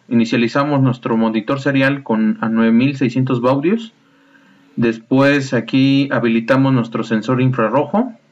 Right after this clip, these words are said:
o nuestro puerto infrarrojo, o nuestra función para habilitar el sensor infrarrojo.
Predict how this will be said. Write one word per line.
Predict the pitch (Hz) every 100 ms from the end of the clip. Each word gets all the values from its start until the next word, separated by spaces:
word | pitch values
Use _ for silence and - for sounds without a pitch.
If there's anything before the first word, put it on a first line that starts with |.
| _ _ -
o |
nuestro | 107 101 -
puerto | - 123 123 139 117 107
infrarrojo, | 104 101 104 104 127 131 190
o | 165
nuestra | 107 104 - 107
función | - 104 117 123
para | 123 107 98
habilitar | 101 98 101 113
el | 113 107
sensor | 104 113 110
infrarrojo. | 107 113 123 147 220